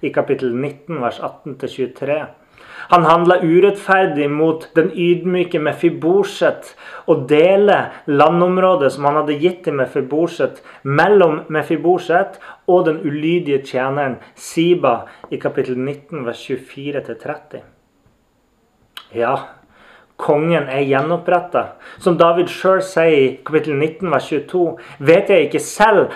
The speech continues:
at jeg har blitt konge over Israel i dag?" Absalom var overvunnet. David hadde fått tilbake makta. Gud hadde latt ham beholde tronen. Men ting er ikke de samme.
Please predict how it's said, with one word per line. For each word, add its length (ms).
at 220
jeg 180
har 160
blitt 160
konge 380
over 100
Israel 560
i 60
dag?" 340
Absalom 760
var 460
overvunnet. 960
David 400
hadde 180
fått 360
tilbake 640
makta. 720
Gud 380
hadde 280
latt 240
ham 160
beholde 560
tronen. 640
Men 240
ting 460
er 240
ikke 260
de 140
samme. 640